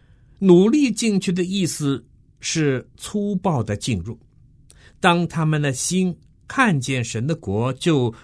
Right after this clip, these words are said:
赶快要冲进去。照字面的意思是抓住它。当他们看见神国的价值，就冲去抓住，要进去。这是你的态度吗？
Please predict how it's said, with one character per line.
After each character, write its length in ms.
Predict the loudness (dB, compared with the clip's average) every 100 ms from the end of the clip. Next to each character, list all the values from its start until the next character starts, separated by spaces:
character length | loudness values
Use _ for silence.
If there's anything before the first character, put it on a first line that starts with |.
| -4
赶 400 | -2 0 -2 -8
快 480 | 0 0 2 -2 -6 -8
要 120 | -6 -6
冲 280 | -4 -2
进 200 | 0 -2 -4
去。 180 | -10 -12 -18 -20 -20 -20 -20 -20 -20 -10 0
照 200 | 2 2
字 340 | -2 -2 0
面 220 | 2 2
的 80 | 0
意 180 | -2 -4
思 240 | -4 -8 -14 -20
是 320 | -8 -6 -8 -12 -2
抓 240 | 0 2
住 200 | 0 -4
它。 180 | -6 -14 _ -20 -20 -20 -20 -20 -20 -20 -20 -2
当 200 | 0 2
他 120 | 2
们 160 | 2 0
看 280 | -2 0 2
见 220 | 2 -2
神 320 | -2 -2 0
国 160 | 0 0
的 100 | 0
价 320 | 0 0 0
值， 300 | -4 -6 -8 -16 -20 -20 -2
就 260 | 2 2 0
冲 340 | 0 2 2
去 260 | 2 0 -4 -6
抓 220 | -2 0
住， 260 | 0 0 -4 -8
要 120 | -2 0
进 280 | 2 0 0
去。 160 | -6 -16 _ -20 -20 -20 -20 -20 -20 -20 -20 -20 -20 -8
这 340 | 0 2 0 -4
是 320 | -8 -4 0
你 220 | 0 0
的 140 | -2 -6
态 220 | -4 -2
度 140 | -2
吗？ 180 | -2 -4